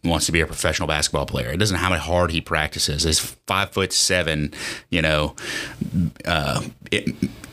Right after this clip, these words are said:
European immigrant is not gonna be a professional basketball player, right? But I'm an excellent communicator and public speaker. And so while I can certainly, you know, recognize that, like, my size is a disadvantage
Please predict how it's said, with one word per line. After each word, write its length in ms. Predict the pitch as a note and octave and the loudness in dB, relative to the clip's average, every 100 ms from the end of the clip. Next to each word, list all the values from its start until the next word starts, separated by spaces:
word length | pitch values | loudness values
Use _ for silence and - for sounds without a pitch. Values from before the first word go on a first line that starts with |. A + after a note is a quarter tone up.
| - - - | -20 -14 -2
European 500 | G#2+ A#2 A#2 A2 F#2+ | 0 2 2 2 2
immigrant 640 | G#2 G2 F#2 F2 D#2 E2+ - | 2 2 2 2 0 -2 -2
is 180 | F2+ F#2 | 0 2
not 360 | G#2 A2 G#2+ | 2 2 2
gonna 160 | G2+ F#2+ | 2 2
be 120 | F#2+ | 2
a 60 | F2+ | 2
professional 380 | F2 F2 E2+ E2+ | 2 0 0 0
basketball 400 | F2 F#2 D#2 C#2 | 0 0 -2 -2
player, 360 | E2 A1+ A#1 D#2 | -2 -2 -2 0
right? 260 | D#2+ F2 | 0 2
But 100 | E2+ F2 | 2 2
I'm 120 | F2 | 2
an 100 | - | 0
excellent 560 | F#2 G2 - G2+ F2 - | 0 2 2 2 2 0
communicator 520 | F2+ F2+ F2+ F2+ E2 | 2 2 2 2 2
and 120 | D#2 | 0
public 280 | D2+ D#2+ D2 | 0 0 0
speaker. 520 | - F#2+ F2 D#2 D2 D2+ G#2+ | 0 2 2 0 -2 -4 -4
And 120 | E2 | -2
so 320 | - D#2+ D2+ - - | 2 4 2 -2 -4
while 140 | F2+ F#2 | 0 2
I 100 | F2 | 2
can 180 | E2 | -2
certainly, 560 | - C#3+ A#2 F#2+ E2+ D2+ - - - | 0 0 2 4 2 0 -10 -16 -4
you 80 | F2+ | 0
know, 160 | D#2 | 0
recognize 520 | F#2 F#2 G2+ F2+ E2+ D#2+ | 2 2 2 2 2 2
that, 340 | E2 - - | 2 0 -4
like, 560 | E2+ E2+ D#2+ - - - | -2 0 0 0 -4 -2
my 180 | C#2+ | -2
size 640 | D2+ - A#2+ A2+ F2+ F2 D#2+ | -2 0 2 2 2 0 0
is 120 | D#2+ | -2
a 60 | D2+ | -2
disadvantage 1000 | F2+ - D2+ E2+ F2 E2 D#2 D2 - | 0 0 0 2 2 2 0 0 0